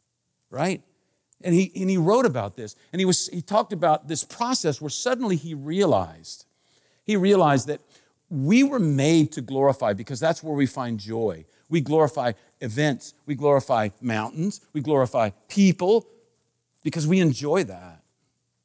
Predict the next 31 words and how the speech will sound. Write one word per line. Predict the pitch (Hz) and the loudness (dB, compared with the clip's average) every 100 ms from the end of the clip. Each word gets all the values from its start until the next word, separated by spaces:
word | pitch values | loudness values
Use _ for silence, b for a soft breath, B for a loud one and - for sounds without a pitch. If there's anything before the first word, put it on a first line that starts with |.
| _ - | _ -4
We | 160 185 | 0 0
get | 117 120 185 190 - | -2 -4 -2 -2 -4
joy | 135 151 175 190 190 | -10 -6 -2 0 -2
from | - 170 175 139 | -4 -10 -10 -10
it. | 98 _ B B 160 | -10 _ B B -2
And | 165 | 0
God | 160 185 226 | 2 0 0
says, | - 165 139 b b | -2 -2 -2 b b
"Glorify | 156 170 262 214 - 123 107 | 2 4 6 2 -2 -6 -8
me." | 98 95 98 160 _ _ _ | -8 -8 -10 -12 _ _ _
Why? | - 175 - - | -2 -2 -2 -6
"Because | 196 226 160 | -2 0 2
you're | 220 | 2
going | 185 226 214 | 2 2 2
to | |
get | 196 196 | 0 -6
great | 131 190 214 | -8 -6 -6
joy | 135 170 196 226 | -6 -8 -2 -2
from | - 123 98 | -2 -8 -12
this. | 90 80 - b b b | -14 -16 -18 b b b
I | - 226 240 | 0 4 4
don't | 175 208 190 | 4 2 0
need | 170 240 247 | -2 2 4
it. | 139 - - _ _ _ _ _ _ _ _ _ _ _ _ _ _ _ 131 | 2 -8 -16 _ _ _ _ _ _ _ _ _ _ _ _ _ _ _ -8
You | 143 262 294 269 | 0 4 6 6
need | 170 101 | 4 2
it." | 87 82 - - _ _ _ _ _ _ _ b b b | -6 -20 -20 -20 _ _ _ _ _ _ _ b b b
And | 175 | 0
so | 214 208 - | 2 0 -2
it's | 214 - | -10 -8
like | 180 196 214 | -2 0 0